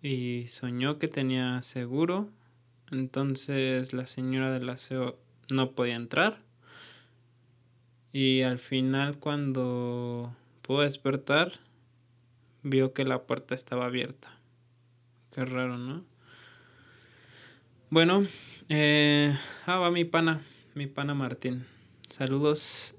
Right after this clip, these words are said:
y... Bueno, va su historia. Aún vive en mi recuerdo aquella noche de enero del dos mil quince, mi primer subida de morido, a mis escasos diecisiete años.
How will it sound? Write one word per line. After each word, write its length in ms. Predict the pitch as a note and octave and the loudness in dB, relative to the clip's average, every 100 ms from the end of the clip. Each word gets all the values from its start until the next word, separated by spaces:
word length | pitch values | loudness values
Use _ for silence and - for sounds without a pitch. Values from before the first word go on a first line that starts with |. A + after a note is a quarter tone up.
| - | -8
y... 760 | C3 B2+ B2 A#2+ A#2+ A#2+ A#2+ A#2+ A#2+ A#2 - _ _ _ - | -4 -4 -4 -4 -4 -6 -6 -8 -10 -14 -20 _ _ _ -6
Bueno, 260 | C3 A#2+ | -4 -2
va 140 | C3 B2+ | -6 -8
su 140 | - | -8
historia. 420 | C3+ - - - - - - - - - - | -8 -8 -12 -12 -16 -20 -20 -20 -20 -20 -6
Aún 260 | D#3 F3 | 0 2
vive 300 | E3 E3+ F3 | 6 6 6
en 160 | E3 D#3+ | 4 2
mi 140 | C#3 | 0
recuerdo 640 | C3 B2+ B2+ D3+ D3+ D#3+ D#3+ | 0 -2 0 2 4 4 2
aquella 340 | C#3 C#3+ C#3+ | 0 -2 0
noche 360 | C#3 C#3 C3+ C#3+ | 0 0 -2 -2
de 120 | C3+ | 0
enero 340 | B2+ C#3+ E3 | 0 0 2
del 240 | E3 C3+ B2+ | 0 0 -2
dos 220 | B2 B2+ | -2 -4
mil 520 | B2+ B2+ B2+ B2 A#2+ - _ _ | -4 -2 -2 -6 -10 -14 _ _
quince, 460 | D#3+ F3 E3+ G#3 C4 - _ _ _ _ _ _ - - | 2 2 0 -2 -4 -10 _ _ _ _ _ _ -20 -8
mi 160 | C#3 C3 | -2 -2
primer 340 | C3 C3 C3+ | 0 2 0
subida 320 | C3+ C#3 C3+ | 0 0 0
de 80 | C3+ | 0
morido, 520 | B2 A#2+ C3 C3 C3+ - _ _ | -2 -2 0 0 -2 -8 _ _
a 80 | C3+ | -6
mis 160 | B2+ | -6
escasos 480 | B2 B2 C#3 C#3 C#3 | -6 -2 0 2 0
diecisiete 600 | C3+ C3 B2 - C3 - | -2 -2 -6 -4 -4 -2
años. 420 | B2+ - - - | -4 -4 -8 -18